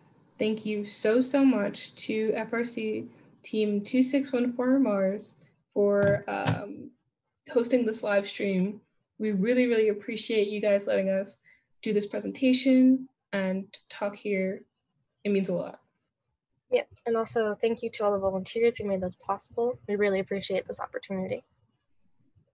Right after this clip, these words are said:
Speaker 1: And lastly, we'd love to thank you guys, the viewers, the people who are watching this right now. This wouldn't be happening without you.
Speaker 2: Yes, thank you.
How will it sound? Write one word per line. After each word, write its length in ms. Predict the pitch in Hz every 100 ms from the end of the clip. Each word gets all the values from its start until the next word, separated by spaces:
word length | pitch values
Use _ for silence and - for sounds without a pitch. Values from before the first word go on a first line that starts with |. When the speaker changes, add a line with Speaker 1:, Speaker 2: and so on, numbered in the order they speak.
| - - _ _ _ _ 240
Speaker 1:
And 120 | 240
lastly, 400 | 269 285 - 269
we'd 220 | 262 254
love 180 | 269 294
to 100 | 277
thank 300 | 294 262 269
you 140 | 294
guys, 360 | 262 214 - -
the 120 | 208
viewers, 440 | 214 277 269 -
the 80 | 214
people 220 | 233 240
who 80 | 262
are 80 | 233
watching 480 | 196 214 240 - 196
this 240 | 196 -
right 220 | 202 196
now. 340 | 196 196 208 208 - _ _ _
This 180 | 208 -
wouldn't 180 | 233 233
be 100 | 233
happening 480 | 233 202 - 185 180
without 380 | 185 190 196
you. 180 | 202 104 - _ _ _ _ _ _ _ -
Speaker 2:
Yes, 400 | 226 - - - 233
thank 200 | 233 226
you. 140 | -